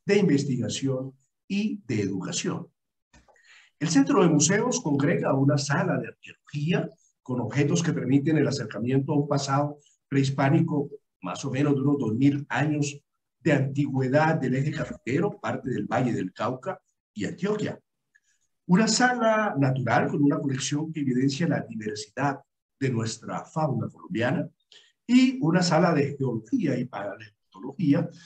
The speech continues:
un espacio para viajar en el tiempo y a través del mundo.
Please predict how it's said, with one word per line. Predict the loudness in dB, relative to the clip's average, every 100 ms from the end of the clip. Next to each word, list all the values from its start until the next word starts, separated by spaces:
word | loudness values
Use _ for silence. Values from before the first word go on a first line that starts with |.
| -20 -6
un | -2
espacio | 0 2 2 2 -2
para | -2 -2 -2
viajar | -4 -2 -2 -2 -6 _ _ _ _
en | -4 -4
el | -4
tiempo | 4 4 4 2 0 -2 -6
y | -4 -2 -2 -6
a | -14
través | -12 -2 0 2
del | 0
mundo. | -4 -10